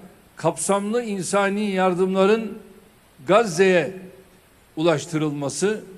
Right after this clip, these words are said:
rehine ve mahkumların takası,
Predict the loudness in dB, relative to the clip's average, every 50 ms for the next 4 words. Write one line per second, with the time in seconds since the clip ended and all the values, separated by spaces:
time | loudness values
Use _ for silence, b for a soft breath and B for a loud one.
0 | -20 -20 -20 _ _ _ _ _ _ _ _ _ _ _ _ -2 2 4 4 4
1 | 4 2 2 2 2 2 2 2 2 2 2 0 0 0 0 0 0 -2 -4 -4
2 | -2 0 2 4 4 4 2 0 -6 -10 -16 -20 -20 -20 -20 -20 _ _ _ _
3 | _ _ _ _ _ _ -4 -2 -2 0 0 -4 -4 -2 0 0 0 0 0